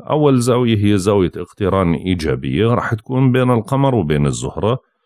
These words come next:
وهي راح تكون في تمام الساعة خمسة وثمنتاشر دقيقة صباحًا.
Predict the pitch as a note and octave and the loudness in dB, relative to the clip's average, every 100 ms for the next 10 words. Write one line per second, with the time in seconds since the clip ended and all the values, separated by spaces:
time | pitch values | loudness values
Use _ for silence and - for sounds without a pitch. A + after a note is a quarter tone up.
0 | _ _ _ - C3 D3+ G2+ G#2 B2 C#3+ | _ _ _ -4 0 0 0 -2 -2 0
1 | C#3 C3+ B2 B2+ C3 A2+ - A2+ A2 A2 | 0 0 0 0 2 0 0 -2 -2 -2
2 | C3+ - C3+ A#2+ A#2 A2+ A2+ G#2 G#2+ F2+ | -2 0 -2 0 0 0 -2 -4 -4 -4
3 | D#2+ - F#2+ - C2+ - C2+ B1+ A1 - | -4 -4 -4 -2 -6 -6 -6 -6 -8 -12
4 | A1 | -16